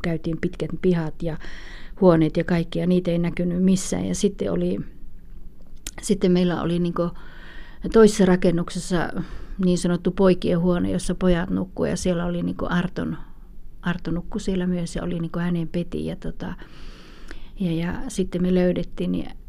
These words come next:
niin, niin Veija ja Irja olivat polvillaan siinä Arton sängyn vieressä ja itkivät siinä sitten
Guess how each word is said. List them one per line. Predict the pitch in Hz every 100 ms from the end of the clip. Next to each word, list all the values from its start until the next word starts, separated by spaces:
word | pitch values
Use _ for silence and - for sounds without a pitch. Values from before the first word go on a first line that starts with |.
| -
niin, | 170 170
niin | 170 240 277 - - - -
Veija | 185 175 175
ja | 165
Irja | 180 170 147
olivat | 170 180 185 - -
polvillaan | - 180 175 175 175 180
siinä | 180 180 185
Arton | - 180 - -
sängyn | - 165 165 151
vieressä | 165 185 185 - 190
ja |
itkivät | - 175 - - 175
siinä | - - 190 175
sitten | - - - 147